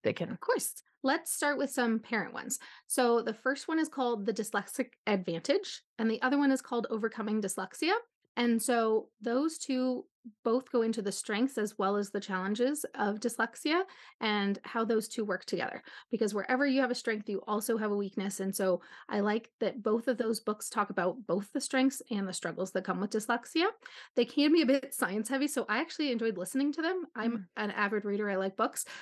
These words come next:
Speaker 2: but those two, because they're a little science heavy, I did a little better listening to them on my commute in my car using some Audible.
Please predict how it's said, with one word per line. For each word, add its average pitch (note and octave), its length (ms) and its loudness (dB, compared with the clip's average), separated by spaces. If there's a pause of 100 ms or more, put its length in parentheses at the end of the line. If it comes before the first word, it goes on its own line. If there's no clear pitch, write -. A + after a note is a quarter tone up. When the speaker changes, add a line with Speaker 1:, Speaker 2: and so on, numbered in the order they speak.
(140)
Speaker 2:
but G#3 120 2
those B3+ 280 4
two, B3 260 2
because A3+ 300 -2
they're A#3 80 0
a A3 40 0
little G#3+ 140 0
science G3+ 320 -2
heavy, G#3+ 180 -4
I F3 100 -2
did G3+ 140 0
a G#3 40 2
little G#3 180 0
better G3 260 0
listening G#3 340 0
to A3 60 0
them G#3+ 160 0
on G3+ 100 0
my F#3+ 100 -2
commute A3+ 360 -2
in A3 80 -2
my G#3 140 -2
car F#3+ 320 2
using F#3+ 300 -4
some G3+ 160 -2
Audible. E3 360 -4